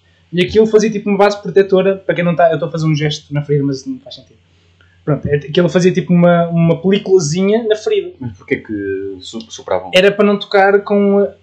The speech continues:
Speaker 1: tipo, aquilo metias aqui, imagina, se metesse aquilo no dedo e metesse o dedo na ferida, está-se tipo a infectar a ferida, estás a ver?
Speaker 2: Mas não podiam pôr numa folha e espalhar?
Speaker 1: Pois, eles metiam a folha e faziam assim para fazer pressão, para ir tipo, fa-, faziam pressão com o soprado, não é? Para ir mesmo lá para dentro,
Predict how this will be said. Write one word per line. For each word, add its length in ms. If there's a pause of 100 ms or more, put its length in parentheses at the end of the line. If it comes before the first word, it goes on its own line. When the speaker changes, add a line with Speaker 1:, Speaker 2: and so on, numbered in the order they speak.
(160)
Speaker 1:
tipo, 420
aquilo 220
metias 260
aqui, 100
imagina, 260
se 80
metesse 220
aquilo 200
no 60
dedo 120
e 20
metesse 380
o 40
dedo 220
na 100
ferida, 360
está-se 320
tipo 100
a 40
infectar 360
a 60
ferida, 300
estás 100
a 40
ver? 100
Speaker 2:
Mas 80
não 80
podiam 160
pôr 160
numa 120
folha 320
e 320 (160)
espalhar? 400
Speaker 1:
Pois, 160
eles 120
metiam 320
a 40
folha 200
e 20
faziam 200
assim 120
para 80
fazer 240
pressão, 580 (140)
para 140
ir 80
tipo, 440
fa-, 200
faziam 240
pressão 240
com 180
o 60
soprado, 400
não 80
é? 60 (520)
Para 100
ir 60
mesmo 300
lá 100
para 140
dentro, 260